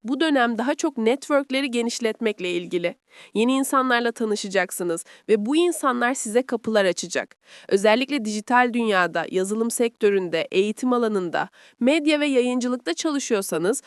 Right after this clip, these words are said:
önünüzde altın fırsatlar var. Şanslı günleriniz yirmi Kasım, yirmi yedi Kasım, dört Aralık ve on bir Aralık. Bu tarihlerde iş görüşmelerine gidin,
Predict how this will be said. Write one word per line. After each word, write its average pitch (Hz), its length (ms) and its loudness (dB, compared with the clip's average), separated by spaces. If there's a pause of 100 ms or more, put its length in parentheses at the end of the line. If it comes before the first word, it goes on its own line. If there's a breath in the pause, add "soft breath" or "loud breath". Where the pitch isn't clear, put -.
(260 loud breath)
önünüzde 294 460 2 (100)
altın 214 400 2
fırsatlar 196 680 0
var. 175 300 -2 (420 soft breath)
Şanslı 240 480 4
günleriniz 277 680 0 (180)
yirmi 214 360 0
Kasım, 254 480 0 (280)
yirmi 220 340 0
yedi 220 240 0
Kasım, 285 460 0 (300 soft breath)
dört 294 320 4
Aralık 302 360 0
ve 277 80 2
on 226 320 4
bir 202 100 2
Aralık. 165 440 0 (280 soft breath)
Bu 302 120 -2
tarihlerde 277 760 2
iş 330 160 0
görüşmelerine 240 720 0
gidin, 160 340 -4